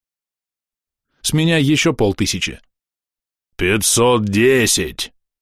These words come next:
поправила Фросот, судя по всему, ведший двойную бухгалтерию всего, что попадало в его когтистые лапы. «Пусть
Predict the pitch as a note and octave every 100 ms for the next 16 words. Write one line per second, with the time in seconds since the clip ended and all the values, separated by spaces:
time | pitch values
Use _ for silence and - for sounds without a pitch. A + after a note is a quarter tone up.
0 | _ _ E2 F2 F#2 E2+ E2 - F2+ -
1 | D3+ - G2+ G2 F#2+ - A2 G2 G#2+ -
2 | G#2 F2+ F#2 G2+ G2+ F2 F2 F#2 - G#2
3 | G2 - G2+ A2 - G2 G2+ G2 G#2+ F#2+
4 | F#2+ G2+ F#2 - G#2 - B2 A#2+ - -
5 | - _ _ _ _ _ _ _ _ _
6 | _ - G#3+ G#3+